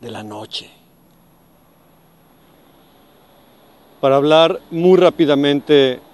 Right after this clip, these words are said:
de algo interesantísimo. <laughs>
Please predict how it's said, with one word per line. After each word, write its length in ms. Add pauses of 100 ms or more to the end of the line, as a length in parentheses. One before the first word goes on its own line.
(600)
de 180
algo 580 (1300)
interesantísimo. 1120 (3500)
<laughs> 460